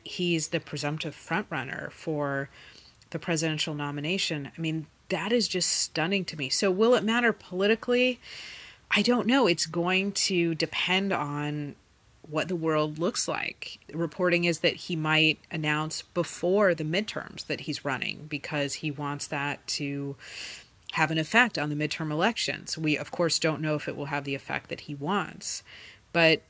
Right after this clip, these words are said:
we also know that polling indicates this week that President Biden, I think,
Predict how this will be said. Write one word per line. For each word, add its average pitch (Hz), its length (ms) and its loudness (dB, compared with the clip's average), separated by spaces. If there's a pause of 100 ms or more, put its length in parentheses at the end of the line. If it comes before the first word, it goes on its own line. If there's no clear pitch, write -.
(360)
we 175 180 4
also 233 360 6
know 175 240 4
that 180 160 0
polling 180 340 -2
indicates 160 540 -2
this - 260 -2
week 165 420 -2
that 156 360 4 (100)
President 170 420 0
Biden, 165 540 4
I 160 120 -4
think, 240 540 0